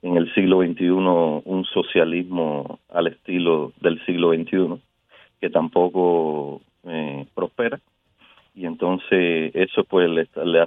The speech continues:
sido un boomerang y le está dando, o sea, le está explotando en la cara todo lo que han tratado de hacer porque se han aliado a la extrema izquierda en Estados Unidos.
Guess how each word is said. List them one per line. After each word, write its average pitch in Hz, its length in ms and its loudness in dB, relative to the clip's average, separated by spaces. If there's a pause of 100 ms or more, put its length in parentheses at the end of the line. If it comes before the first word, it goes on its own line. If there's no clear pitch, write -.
(120)
sido 90 220 2
un 90 140 -4
boomerang 90 440 2
y 135 40 -2
le 110 100 -4
está 92 180 -2
dando, 85 640 0
o - 120 -18
sea, 95 120 2
le 82 80 0
está 92 120 -2
explotando 92 480 0
en 87 60 0
la 82 120 2
cara 87 300 4 (380)
todo 90 200 2
lo 87 120 2
que 85 120 0
han 87 260 0
tratado 87 520 4
de 85 80 4
hacer 85 300 -2
porque 110 300 -4
se 98 80 2
han 90 80 2
aliado 87 540 4
a 78 40 2
la 76 100 -2
extrema 85 360 -4
izquierda 82 500 -2 (460)
en 82 100 -8
Estados 85 420 2
Unidos. 76 240 -6